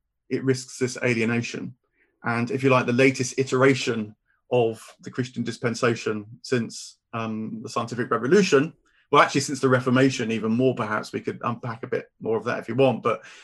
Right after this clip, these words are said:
um, has sort of, as it were, flung us onto another period of alienation, lostness. Um, but I think that the practical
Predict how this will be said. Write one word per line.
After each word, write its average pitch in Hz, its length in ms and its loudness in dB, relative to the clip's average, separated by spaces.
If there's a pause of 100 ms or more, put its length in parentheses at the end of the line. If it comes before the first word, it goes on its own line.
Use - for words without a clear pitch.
(140)
um, 113 400 0
has - 380 -2 (220)
sort 156 180 0
of, 151 280 4 (200)
as 151 80 -2
it 156 60 2
were, 151 100 6
flung 165 400 4
us 143 180 4
onto 143 260 0
another 143 300 4
period 143 640 4
of 110 100 2
alienation, 117 840 -2
lostness. - 760 -4 (400)
Um, 120 220 -4
but 143 140 4
I 143 40 4
think 185 540 6 (560)
that 151 220 4 (1040)
the 147 80 -4
practical 135 800 0